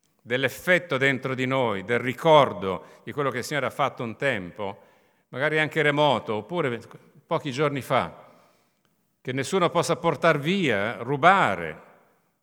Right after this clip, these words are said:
dal deposito della fede questa realtà. Si tratta quindi di affidare lo Spirito di Dio che è in noi e di fidarci dello Spirito di Dio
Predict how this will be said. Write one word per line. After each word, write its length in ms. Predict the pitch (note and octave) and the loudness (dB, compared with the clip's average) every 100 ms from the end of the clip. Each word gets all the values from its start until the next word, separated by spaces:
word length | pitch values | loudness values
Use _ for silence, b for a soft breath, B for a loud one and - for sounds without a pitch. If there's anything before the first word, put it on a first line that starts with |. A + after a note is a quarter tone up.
| _ _ _ - | _ _ _ -10
dal 160 | A2 | -8
deposito 480 | G2+ G#2 C3+ B2+ C3 | -6 -2 -2 -2 -4
della 200 | B2+ B2+ | -2 -2
fede 580 | - G2 F2+ F2+ - b b b | -4 -4 -2 -6 -8 b b b
questa 520 | - G#2+ A#2 G2 F#2 | -10 -6 -2 -2 -2
realtà. 500 | G2 A2 G#2 G#2+ F#2+ | -4 -2 -2 -2 -4
Si 100 | F2 | -4
tratta 260 | B2 D3 C#3 | -4 -2 0
quindi 200 | D3 D3 | 0 0
di 100 | C#3+ | 0
affidare 400 | C3+ D3+ D3+ C#3 | -2 2 2 2
lo 120 | B2+ | 0
Spirito 440 | A#2 - D#3 C#3 C3 | -2 -4 -4 -2 -4
di 140 | A#2+ | -4
Dio 580 | D3+ D#3 A#2+ - - - | -4 0 0 -2 -12 -12
che 120 | - | -4
è 40 | C#3 | -2
in 120 | A#2 | 0
noi 380 | C3 D#3+ A#2 G#2+ | 2 2 2 0
e 20 | |
di 120 | A#2 | -4
fidarci 1000 | A#2 C3+ C#3+ G3 F#3 G#2+ - - G2+ D#2 E2 _ _ _ _ _ | -6 0 4 4 4 0 -10 -10 -8 -10 -14 _ _ _ _ _
dello 240 | - G2+ F#2+ | -12 -8 -8
Spirito 480 | - D3+ D3 B2+ A2 | -6 -4 -2 -4 -6
di 120 | A2 | -6
Dio 420 | A2 G2+ D#2 D2+ | -4 -6 -6 -12